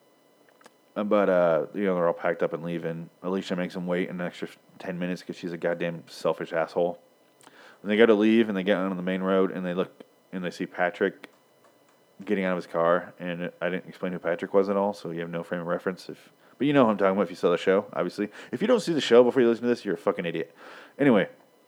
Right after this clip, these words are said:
if this is how you watch your show through my voice describing it to you, you are gonna be so lost. Not that I'm not doing a good job, but anyway, Pa-, they, Patrick gets home, and they're like, "Oh, shit, we gotta go save,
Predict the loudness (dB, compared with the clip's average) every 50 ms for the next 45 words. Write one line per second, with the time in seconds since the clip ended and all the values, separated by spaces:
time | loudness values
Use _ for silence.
0 | _ -10 -6 0 0 2 2 2 0 4 6 8 8 8 8 6 6 6 6 6
1 | 6 6 4 2 0 0 0 0 2 4 6 6 8 6 6 2 -2 -2 -2 0
2 | 2 2 2 2 2 2 4 4 4 2 0 -4 -12 -8 -4 -2 0 0 0 0
3 | -4 -4 -4 0 2 4 4 4 2 0 -4 -14 -8 0 4 6 6 8 6 6
4 | 4 4 4 4 0 0 -2 2 6 8 8 8 8 6 4 2 0 -4 -8 -14
5 | -16 -16 -18 -20 _ _ _ _ _ _ _ -20 -20 -20 -20 -20 -20 -20 -20 -20
6 | -20 -20 _ _ _ _ _ _ _ _ _ _ _ _ _ _ _ _ -20 -6
7 | 0 2 2 2 4 2 4 6 6 6 6 6 4 2 0 -2 -2 2 4 4
8 | 4 4 2 -2 -8 -14 -20 _ -4 -2 -2 -2 -2 -4 -10 _ _ _ _ _
9 | _ _ -2 -2 0 0 -2 -4 -6 -8 -12 _ _ -20 -20 -20 -20 -20 _ _
10 | _ _ -14 -12 0 2 2 2 2 0 0 2 4 4 4 2 0 -2 -2 -2
11 | -4 -4 -4 -6 -8 -8 -8 -4 -4 -4 -4 -4 -6 -8 -8 -8 -6 2 4 6
12 | 6 6 4 4 6 6 6 6 4 0 0 0 0 0 -2 -4 -10 -20